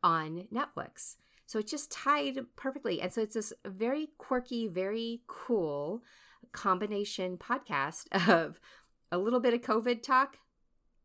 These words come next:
but then also a lot of behind the scenes and discussion about Community. And they answer fan questions.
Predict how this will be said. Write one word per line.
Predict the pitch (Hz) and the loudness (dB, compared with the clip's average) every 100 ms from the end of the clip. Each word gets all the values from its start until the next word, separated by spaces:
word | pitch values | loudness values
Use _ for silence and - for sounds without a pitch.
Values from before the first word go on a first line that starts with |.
| _ _ _ 208 - | _ _ _ -14 0
but | 233 226 | 0 2
then | 214 | 0
also | 214 185 180 196 180 - | 2 0 0 2 2 2
a | 175 | 0
lot | 170 165 165 | 2 2 2
of | |
behind | 165 165 165 160 | -2 -2 -2 -2
the | 160 | -4
scenes | 160 156 156 147 | -6 -6 -8 -8
and | 156 | -8
discussion | 147 - 143 - 147 160 | -6 -6 -6 -6 -8 -8
about | 147 143 135 | -8 -6 -6
Community. | - 151 147 143 147 | -8 -8 -8 -6 -4
And | 160 | -2
they | - | -2
answer | 180 170 180 | -2 -4 -6
fan | 170 151 147 | -4 -6 -6
questions. | - 139 - 185 302 - | -6 -6 -6 -4 -2 -4